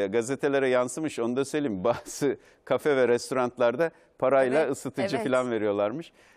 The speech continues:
Speaker 1: E, işte, e, bazı suistimallerin de önüne geçmek lazım
Speaker 2: Bunda
Speaker 1: bu
Speaker 2: çok
Speaker 1: noktada.
Speaker 2: hızlılar. Bu konuda,
Speaker 1: <laughs>
Speaker 2: e, çok hızlılar
Speaker 1: Maalesef.
Speaker 2: gerçekten ve yaratıcılar da aynı
Speaker 1: Aynen.
Speaker 2: zamanda
Speaker 1: Hatta
Speaker 2: maalesef.
Speaker 1: böyle yemek saatlerinde çay kahve servisi yapmayanlar oluyormuş işte.
Speaker 2: Evet.
Speaker 1: Yani burayı meşgul etmeyin der gibi.
Speaker 2: Evet.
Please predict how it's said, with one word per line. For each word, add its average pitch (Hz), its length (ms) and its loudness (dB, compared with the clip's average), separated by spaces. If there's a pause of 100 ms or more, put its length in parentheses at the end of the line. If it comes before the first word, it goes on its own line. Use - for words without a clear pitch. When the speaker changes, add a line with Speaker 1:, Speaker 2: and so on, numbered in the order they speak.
(100)
Speaker 1:
E, 101 440 0
işte, 139 400 -2 (280)
e, 92 260 -6
bazı 143 460 0
suistimallerin 131 840 0
de 180 60 2
önüne 139 260 2
geçmek 117 460 -2
lazım 92 220 2
Speaker 2:
Bunda 302 120 2
Speaker 1:
bu 294 40 2
Speaker 2:
çok 302 80 0
Speaker 1:
noktada. 247 240 0
Speaker 2:
hızlılar. 160 540 -4
Bu 269 180 -4
konuda, 226 520 2
Speaker 1:
<laughs> - 80 -4
Speaker 2:
e, 226 300 0
çok 240 260 -2
hızlılar 185 400 0
Speaker 1:
Maalesef. 208 340 2
Speaker 2:
gerçekten 269 360 -2
ve 254 60 2
yaratıcılar 226 920 2
da 160 140 0
aynı - 220 2
Speaker 1:
Aynen. - 140 2
Speaker 2:
zamanda 151 480 -2
Speaker 1:
Hatta 160 60 -2
Speaker 2:
maalesef. 160 260 2
Speaker 1:
böyle 117 140 0
yemek 139 300 2
saatlerinde 123 680 0
çay 139 220 0
kahve 131 340 2
servisi 117 460 -4
yapmayanlar 98 560 -2
oluyormuş 87 380 -2
işte. 165 160 -8
Speaker 2:
Evet. 87 100 -2
Speaker 1:
Yani 85 240 -2
burayı 98 220 2
meşgul 98 340 -6
etmeyin 90 460 -4
der 82 160 0
gibi. 170 200 -4
Speaker 2:
Evet. 220 100 -6